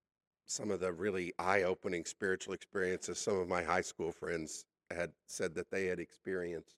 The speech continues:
And, and I wondered, "Well, is something wrong with me? Maybe I'm, I don't know." But I realized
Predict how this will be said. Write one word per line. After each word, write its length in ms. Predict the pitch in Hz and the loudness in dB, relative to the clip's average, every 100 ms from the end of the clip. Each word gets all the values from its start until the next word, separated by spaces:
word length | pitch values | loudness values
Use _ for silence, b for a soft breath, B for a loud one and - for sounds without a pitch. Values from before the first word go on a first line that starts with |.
| - | -20
And, 100 | 65 _ _ _ _ _ _ _ | -20 _ _ _ _ _ _ _
and 100 | 110 | 0
I 60 | 110 | 4
wondered, 360 | 104 107 90 | 4 2 0
"Well, 120 | 90 | -2
is 120 | 90 - | -2 -4
something 220 | 110 80 | -8 -6
wrong 260 | 80 117 | 0 0
with 180 | 98 - | 0 -6
me? 120 | 76 73 | -14 -10
Maybe 300 | 78 80 85 | -6 -4 -4
I'm, 160 | 90 - | -6 -8
I 120 | 76 | -4
don't 80 | 107 | -2
know." 140 | 110 - _ _ _ _ _ _ _ _ _ _ _ _ _ _ _ _ _ _ _ _ - | -2 -4 _ _ _ _ _ _ _ _ _ _ _ _ _ _ _ _ _ _ _ _ 2
But 80 | 165 | 6
I 60 | |
realized 960 | 165 214 285 175 131 120 120 120 - - | 8 8 6 8 10 10 8 4 -4 -10